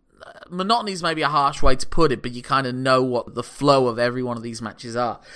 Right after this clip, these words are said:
Them trying to change it up, going backwards and forwards, doing the long periods of double downs and,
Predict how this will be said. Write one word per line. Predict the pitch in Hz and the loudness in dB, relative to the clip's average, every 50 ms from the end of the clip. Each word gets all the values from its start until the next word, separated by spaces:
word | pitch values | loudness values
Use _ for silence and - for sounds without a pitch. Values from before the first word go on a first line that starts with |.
| - - - - | -20 -20 -6 0
Them | 147 160 175 196 190 | 2 2 2 2 0
trying | - - 190 175 170 165 156 | 0 4 4 4 4 4 0
to | - | -6
change | 147 - - 170 156 151 147 135 131 135 | -6 -4 0 0 0 0 0 -2 -2 -2
it | |
up, | 127 131 127 110 - - - - | 0 2 2 0 0 -4 -8 0
going | - 147 156 165 156 139 | 4 6 6 6 6 4
backwards | 127 123 - - 117 104 | 2 0 0 0 -2 -4
and | 117 - | -2 -2
forwards, | - 120 113 107 107 107 | 0 0 0 0 -2 0
doing | - - 160 165 170 165 156 | 4 6 6 8 8 8 8
the | 147 135 | 6 6
long | 131 123 123 120 117 | 6 6 4 4 4
periods | 135 127 120 117 - - | 6 8 8 6 4 0
of | - | 0
double | - 120 113 113 113 | 2 2 2 2 0
downs | 107 - 110 104 104 101 104 - | 0 0 2 2 2 0 -2 -4
and, | 110 104 101 98 | -4 -4 -6 -8